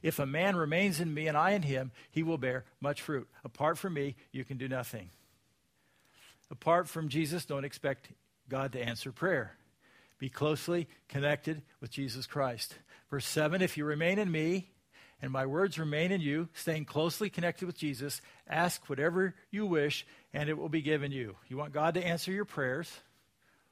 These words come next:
Walk closely with Jesus. Sadly, there's so many times I've seen people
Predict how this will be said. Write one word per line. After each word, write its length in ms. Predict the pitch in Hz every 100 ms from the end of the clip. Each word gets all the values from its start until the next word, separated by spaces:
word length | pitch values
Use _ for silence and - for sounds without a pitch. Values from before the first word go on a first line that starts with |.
| _ -
Walk 440 | 120 139 135 - - _
closely 580 | - 139 135 - 131 127 - - _ _
with 280 | - 131 127 - - _ _
Jesus. 580 | 135 135 107 104 - - - - - - _ _ _ _ - - - - - -
Sadly, 420 | - 143 147 160 170
there's 180 | 147
so 140 | - 160
many 160 | 180
times 360 | 175 156 151 127
I've 140 | 143
seen 240 | - 160 160
people 480 | - 135 135 131